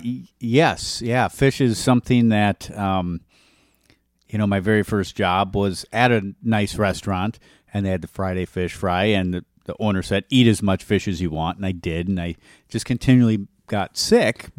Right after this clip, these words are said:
from all the grease 'cause it was beer battered fried fish, to the point where I no longer could eat it, and that was really the only way I enjoyed fish. So it's been many years since really even trying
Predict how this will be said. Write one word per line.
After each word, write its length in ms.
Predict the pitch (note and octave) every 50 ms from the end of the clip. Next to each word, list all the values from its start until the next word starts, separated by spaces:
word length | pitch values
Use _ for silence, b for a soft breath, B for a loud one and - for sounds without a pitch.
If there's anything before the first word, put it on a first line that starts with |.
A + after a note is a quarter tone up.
| A2 -
from 240 | - - A2 G2+ -
all 160 | - G2 F#2+ F2
the 80 | F#2
grease 520 | E2 D#2+ A2+ C3 C3+ G#2+ E2+ D#2 - - -
'cause 180 | - F2+ E2
it 40 | F2+
was 220 | F#2 F2+ E2+ D#2+
beer 280 | F2+ F#2+ A2+ A2 G#2 F#2+
battered 540 | E2 F#2 F2+ E2+ E2+ E2 F2+ F2+ F#2 G2 - b b b b b
fried 400 | b - - G#2 F2+ E2+ E2 -
fish, 440 | - - D#3 C#3+ F#2 - - - - b b b b b b b b b
to 100 | - A#2
the 80 | G2+ F#2
point 300 | - - - G#2 G2 F#2+
where 260 | G2 G2 F#2+ F#2 F2+
I 160 | E2+ F2+ F2+
no 220 | F2 F2+ G2 G2 F#2+
longer 360 | F#2+ F2+ F2+ F2+ F2 E2+ - _ -
could 200 | - F2 - _ _ -
eat 220 | D3 D3 D3 B2
it, 320 | G#2 F2+ F2+ - - - - -
and 140 | - G2 F#2
that 160 | F#2 G2+ F#2+
was 320 | G#2 G2 F#2+ E2+ D#2+ - F#2
really 320 | F#2 G#2 A#2+ C3 C3 B2+ A2+
the 140 | A#2 B2+
only 260 | - B2+ C#3 D#3+ E3+ D#3
way 280 | B2 B2+ B2+ C3 B2+ -
I 380 | G#2+ G#2+ G#2 G2+ G2 F#2 - _ b b b b b b
enjoyed 520 | G#2 G2+ G2+ F#2+ G#2+ A#2+ C#3 C#3+ A#2+ F#2+
fish. 400 | - - F2+ E2+ D#2+ - - -
So 160 | - F#2+ F2+
it's 140 | F#2 F2 -
been 320 | - G#2 G2+ F#2+ F2+ D#2+ - b b b b b b b b -
many 260 | A2 B2 C3 D3 D3
years 520 | C3 A2+ G#2+ G#2+ A#2 C#3+ E3 D#3+ C3 G#2+
since 280 | - - G#2 F#2+ - A2+
really 180 | A2+ A2 G#2+
even 180 | G#2+ F#2 G2 F2+
trying 760 | E2 - - - - F#2 F2+ F#2+ G#2+ B2 C#3 D#3 E3 F3 E3+